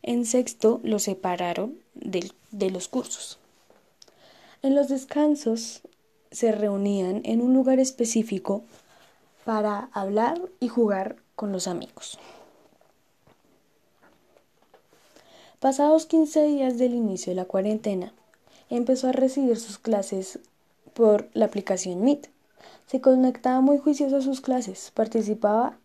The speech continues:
y se sentía muy animado. Pero fue pasando el tiempo y le aburría levantarse. Ya no encontraba el gusto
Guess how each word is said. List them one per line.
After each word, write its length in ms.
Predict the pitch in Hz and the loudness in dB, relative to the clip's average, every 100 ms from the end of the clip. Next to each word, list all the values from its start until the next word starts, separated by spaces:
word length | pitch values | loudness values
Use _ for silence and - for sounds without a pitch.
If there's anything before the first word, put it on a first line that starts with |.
| _ | _
y 140 | 233 | -2
se 180 | 226 202 | -2 -4
sentía 560 | - 202 190 190 196 190 | -6 -6 -6 -4 -4 -2
muy 180 | 185 180 | -2 -2
animado. 400 | 180 175 - - - _ _ _ _ - - _ | -4 -6 -8 -12 -20 _ _ _ _ -20 -20 _
Pero 200 | 294 294 | 8 8
fue 160 | 320 | 6
pasando 380 | 330 330 330 311 | 4 4 4 4
el 100 | 302 | 2
tiempo 680 | 285 285 269 254 233 254 285 - _ _ | 2 2 4 2 2 -2 -2 -10 _ _
y 100 | 254 | 2
le 80 | 233 | 6
aburría 360 | 226 214 202 | 6 4 0
levantarse. 840 | 196 190 180 185 214 214 - 214 226 - _ _ _ _ _ _ _ _ _ _ _ _ | 0 -2 -4 -4 -2 -2 -4 -8 -8 -12 _ _ _ _ _ _ _ _ _ _ _ _
Ya 140 | - 285 | 2 4
no 100 | 294 | 4
encontraba 560 | 285 302 285 285 285 | 6 4 4 0 2
el 100 | 277 | 2
gusto 540 | 262 277 262 - 220 | 0 -2 -4 -4 -4